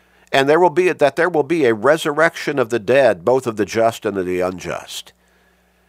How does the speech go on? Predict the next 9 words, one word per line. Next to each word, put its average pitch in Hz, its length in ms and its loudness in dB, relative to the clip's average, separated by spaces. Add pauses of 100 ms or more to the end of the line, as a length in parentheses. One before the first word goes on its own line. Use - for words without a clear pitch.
(460)
Now, 113 100 -2
Paul 185 300 2
was 107 120 -8
on 104 160 0
trial 120 400 0
for 95 180 -6
his 87 200 -8
life 101 480 -2
because 95 640 -2